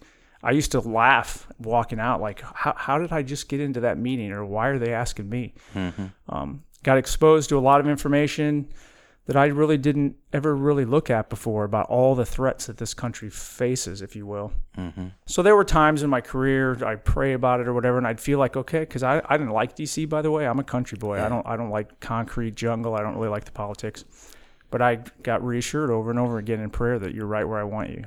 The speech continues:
Speaker 1: You're right where I want you. Um, next thing I knew, I was back in San Diego, and that's the time that we met.
Speaker 2: Yeah.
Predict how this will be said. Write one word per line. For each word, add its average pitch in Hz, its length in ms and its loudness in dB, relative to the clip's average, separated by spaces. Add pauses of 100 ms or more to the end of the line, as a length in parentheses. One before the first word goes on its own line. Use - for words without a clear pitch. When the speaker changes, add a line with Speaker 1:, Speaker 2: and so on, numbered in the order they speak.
Speaker 1:
You're 104 160 -8
right 101 180 -2
where 101 140 -6
I 95 40 -8
want 107 200 -8
you. - 120 -12 (580)
Um, 71 300 -8 (180)
next 135 240 2
thing 147 120 2
I 139 60 6
knew, 156 160 2
I 139 60 4
was 117 100 2
back 123 220 0
in 127 80 -2
San 123 180 -2
Diego, 113 480 -2
and 120 180 -2
that's 120 340 2
the 120 140 -8
time 120 300 0
that 107 120 -4
we 107 140 -8
met. 95 420 -10 (280)
Speaker 2:
Yeah. 85 280 -8